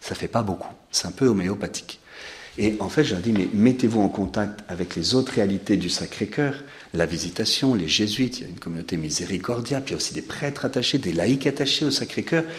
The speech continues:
et voyez ce que vous pouvez faire ensemble. Et comme ils sont tout petits, ils peuvent rien faire par eux-mêmes, du coup, ils ont besoin des autres.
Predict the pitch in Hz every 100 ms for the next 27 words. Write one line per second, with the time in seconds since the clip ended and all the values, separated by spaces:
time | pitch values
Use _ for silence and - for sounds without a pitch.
0 | - - 92 104 123 143 - 92 - 95
1 | - 120 - - 120 - 143 120 92 -
2 | - - 110 104 147 135 - 117 - 143
3 | 123 - 156 - - - 98 - 131 131
4 | 127 - 98 104 143 156 117 - 170 123
5 | 104 120 127 127 113 110 107 -